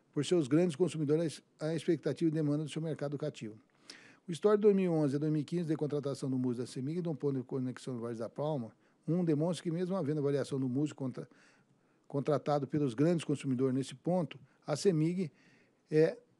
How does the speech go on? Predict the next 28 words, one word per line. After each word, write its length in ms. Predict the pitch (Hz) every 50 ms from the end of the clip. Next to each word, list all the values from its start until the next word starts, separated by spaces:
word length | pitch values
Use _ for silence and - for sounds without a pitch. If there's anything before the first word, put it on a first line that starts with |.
| _ _ _ _ _ _
não 540 | - 160 151 160 170 170 180 190 208 208 185
variou 560 | 185 - 196 143 185 180 175 156 151 160 170
a, 80 | 170 170 208 -
na 260 | 240 214 170 147 147 156
mesma 260 | 160 160 165 165 147 -
proporção 400 | - 165 151 170 151 - 165 165
mus 320 | 160 147 135 147 143 -
contratados 800 | - - - 165 170 147 185 180 170 - 147 127 113 104 - - - - - -
nesse 180 | 139 143 123
ponto, 320 | - - 147 123 110 101 98 _ -
conforme 480 | - 196 175 139 - - 135 127 131 139 - - - - 254 -
ser 200 | - - 151 147
verificado 480 | 139 147 156 160 - - - 151 151 151
na 80 | 165
tabela 360 | 143 - 160 147 156 170 160
três 340 | - _ - 139 151 151 143
a 60 | 156
seguir. 340 | 143 - 180 151 127 131 127
E 100 | 131 135
aí 180 | 139 147 156 160
é, 120 | 160 156 143 -
tem 140 | - 151 151
até 340 | 151 131 - 156 147 151 147 - _ _ - - - _ _ _ _ _ _
tabela 260 | - 143 156 165 156
três 220 | - - 160 151
com 120 | - - 160
todos 300 | 135 - 156 160 147 147
os, 220 | 170 143 - -